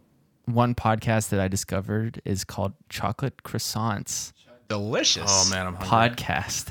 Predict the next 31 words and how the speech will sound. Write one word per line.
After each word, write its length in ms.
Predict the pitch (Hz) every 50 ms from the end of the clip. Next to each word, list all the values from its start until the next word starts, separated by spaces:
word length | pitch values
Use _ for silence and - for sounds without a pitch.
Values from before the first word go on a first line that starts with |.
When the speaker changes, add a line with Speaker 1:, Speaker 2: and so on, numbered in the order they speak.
| - -
Speaker 1:
And 560 | - 117 110 107 107 104 104 98 95 95 95 - - - _ _
Speaker 2:
Do 80 | 139
we 80 | 156 139
have 220 | 120 151 165 170
any 160 | 214 165 131
chocolate 360 | - - 117 101 - - 107 -
croissants 440 | 110 98 - 104 92 92 92 -
here? 220 | 101 98 101 95 - _ -
Speaker 1:
Unfortunately, 640 | 101 90 - - 92 87 - - - - 110 113 113
no 260 | - 95 92 90 90 - _ _ -
chocolate 340 | - - 92 92 - 82 - - - -
croissants 440 | - - - - - - - - -
here. 320 | - - - - 110 - - _ -
Um, 380 | - 82 76 - - - 107 - -
but 140 | - 131 123 -
what 120 | 139 143 147
the 80 | -
Speaker 2:
But 80 | 151 151
Speaker 1:
podcast 80 | 139 139
Speaker 2:
it's 80 | 143
on 160 | - - 139
the 140 | 127 - -
Speaker 1:
is, 160 | 127 117 117
Speaker 2:
internet, 260 | - - 98 95 98 - -
so 140 | - - 127
yes, 320 | 127 135 190 202 120 101
Speaker 1:
it's 60 | - -
on 100 | 110 139
Speaker 2:
go. 60 | 147
Speaker 1:
the 40 | 139
interwebs. 540 | 147 143 131 123 117 107 101 95 - -